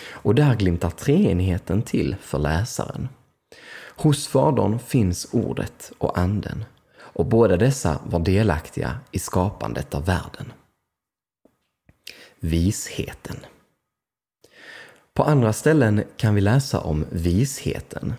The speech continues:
som verkar vara typ samma sak som ordet.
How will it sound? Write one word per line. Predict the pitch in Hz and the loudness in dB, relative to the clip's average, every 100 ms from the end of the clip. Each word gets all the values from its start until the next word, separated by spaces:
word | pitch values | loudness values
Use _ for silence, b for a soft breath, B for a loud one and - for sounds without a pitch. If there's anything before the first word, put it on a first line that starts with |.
| - _ | -12 _
som | - 90 | -2 0
verkar | 87 85 87 | 0 0 -2
vara | 85 85 85 - - | 0 0 0 -4 -8
typ | - 85 - | -2 -2 -2
samma | - 110 80 80 | -4 -2 -2 -4
sak | - - - | -4 -6 -10
som | - 78 73 | -6 -4 -2
ordet. | 101 78 - - - | -2 -2 -6 -12 -16